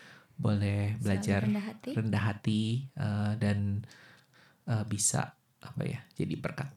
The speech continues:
Speaker 1: lah
Speaker 2: Mm-mm.
Speaker 1: buat keluarga dan orang lain.
Speaker 2: Yes.
Speaker 1: Dalam nama Bapa dan
Speaker 2: Bapa,
Speaker 1: Putra dan
Speaker 2: Putra,
Speaker 1: Roh
Speaker 2: Roh
Speaker 1: Kudus.
Speaker 2: Kudus.
Speaker 1: Amin.
Speaker 2: Amin.
Speaker 1: Selamat malam ya Roh Kudus Allah yang bekerja di tengah-tengah kami. Kami bersyukur, eh, atas karunia kehidupan, karunia pekerjaan dan keluarga yang Kau beri.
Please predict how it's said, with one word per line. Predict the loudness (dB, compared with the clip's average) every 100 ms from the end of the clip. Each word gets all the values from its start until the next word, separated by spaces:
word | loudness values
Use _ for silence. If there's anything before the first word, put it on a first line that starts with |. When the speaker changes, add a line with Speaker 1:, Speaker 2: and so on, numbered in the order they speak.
| -10
Speaker 1:
lah | -10 -6
Speaker 2:
Mm-mm. | -6 -4
Speaker 1:
buat | -4 -4
keluarga | -2 -2 -2 -6
dan | -6 -8
orang | -12 -12 -6
lain. | -6 -6 -10 _ _ -20 _ _ _ -16
Speaker 2:
Yes. | -12 -6
Speaker 1:
Dalam | 0 0 2
nama | 0 0
Bapa | -2 -2 -2
dan | 0 -2
Speaker 2:
Bapa, |
Speaker 1:
Putra | -2 -2 -2
dan |
Speaker 2:
Putra, | 0
Speaker 1:
Roh | -2
Speaker 2:
Roh | -4
Speaker 1:
Kudus. | -2 -2 0
Speaker 2:
Kudus. | 0
Speaker 1:
Amin. | 2
Speaker 2:
Amin. | 2 0 -2 -12 -20 -20 -20 _
Speaker 1:
Selamat | -2 4 6 8
malam | 8 8
ya | 6 6
Roh | 2
Kudus | 0 -2 0 0 -2
Allah | -2 -4 -4
yang | -4 -2 -2 -2
bekerja | -2 -2 2 2
di | 2
tengah-tengah | 0 -2 -2 -2 -2 -2 -6 -14 _ -4
kami. | 0 0 0 -4 -8 -18 -20 -20 _
Kami | 2 6
bersyukur, | 6 4 0 2 4 4 2 -6 _ _ -4
eh, | 0 2 0 0
atas | 2 4 4
karunia | 4 4 4 2
kehidupan, | 4 4 4 4 4 4 2
karunia | 0 -2 0 -2 -2
pekerjaan | -2 -4 0 0 0 0
dan | -2
keluarga | 0 0 0 0
yang | -2 -2
Kau | 0 0
beri. | 0 -2 -6